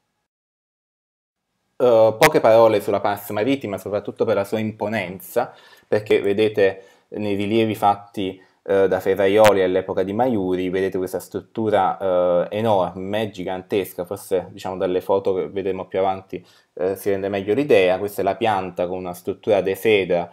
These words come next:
posta di fronte ad una grande piscina, di cui restano alcuni resti, li vedete in basso a destra, e vedete anche la foto,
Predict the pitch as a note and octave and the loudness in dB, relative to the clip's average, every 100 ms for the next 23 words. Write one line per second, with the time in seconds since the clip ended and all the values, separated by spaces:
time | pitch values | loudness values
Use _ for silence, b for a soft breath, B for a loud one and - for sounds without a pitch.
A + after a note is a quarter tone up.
0 | b b b - G#2+ G#2 - F#2+ G2 A#2 | b b b 4 4 4 0 -2 0 4
1 | A#2+ G#2 F#2+ - G2+ F2+ F2 - G2 G2 | 6 4 -2 -2 2 2 2 -4 -4 -4
2 | G2 F#2 F2+ G2 G#2+ G#2+ G2 G2+ - - | -2 0 0 2 2 2 -4 -6 -6 -4
3 | A2+ F#2 F#2 G2 F2+ F#2+ G2 - - F#2 | -4 -4 -6 -6 -4 0 -2 -2 -8 -6
4 | F2+ F2+ - G#2 G2 F#2+ - F2 F2+ F2+ | -4 -6 -8 -8 -6 -8 -10 -8 -4 -4
5 | F2+ F#2 F#2 F2+ - F#2+ F2+ F2+ E2+ - | -6 -6 -4 -6 -6 -6 -2 -2 -2 -8
6 | - B2 D#3 B B B B B B C3+ | -6 -4 -4 B B B B B B 2
7 | C3+ - - B A2 G#2+ A#2 A#2 A2+ A2 | 4 2 -6 B -4 -2 0 0 0 2
8 | G#2 G2+ G#2+ G#2 - F#2+ F#2+ - | 2 6 6 6 6 4 2 -2